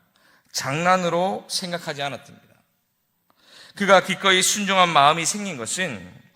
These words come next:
주님이 자신을 죄인으로 취급하지 않으셨고 받아주셨기 때문입니다.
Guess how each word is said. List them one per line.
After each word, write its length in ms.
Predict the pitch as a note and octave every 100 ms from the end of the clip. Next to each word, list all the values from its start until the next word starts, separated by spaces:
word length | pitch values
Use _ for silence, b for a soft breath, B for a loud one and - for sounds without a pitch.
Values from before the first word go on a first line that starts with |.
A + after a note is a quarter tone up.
| B B B B
주님이 360 | - F#3 F#3 F3+
자신을 520 | - C3+ F#3 F3+ E3
죄인으로 460 | D#3+ E3+ F#3 F3
취급하지 440 | E3+ F3+ F3+ E3 D3
않으셨고 680 | D#3+ D#3+ C#3+ - D#3 B3+ - _ b b b
받아주셨기 760 | - E3 F3+ D#3+ C#3+ - - C#3+
때문입니다. 540 | G2+ F2+ G#2 G2+ -